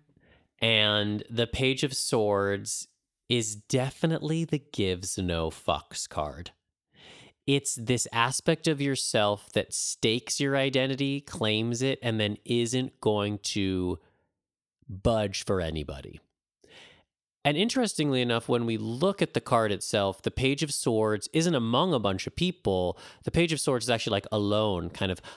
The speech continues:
high up on a bluff, really working that sword, getting their sword work down, really coming to understand who they are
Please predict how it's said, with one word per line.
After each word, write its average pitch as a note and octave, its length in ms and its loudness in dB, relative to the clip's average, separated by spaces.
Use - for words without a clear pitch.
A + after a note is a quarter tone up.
high A2 380 2
up G#2 180 0
on G2 140 2
a F2 60 -2
bluff, F#2 680 -2
really D3 500 2
working A#2+ 720 0
that G2+ 260 0
sword, F#2 500 0
getting C3 300 2
their A2+ 100 0
sword G#2+ 400 -2
work F#2+ 320 -2
down, G2 320 2
really C3 240 0
coming B2+ 320 -2
to A2+ 80 -4
understand G#2 520 -2
who E3+ 220 -2
they C#3 200 2
are A2 400 2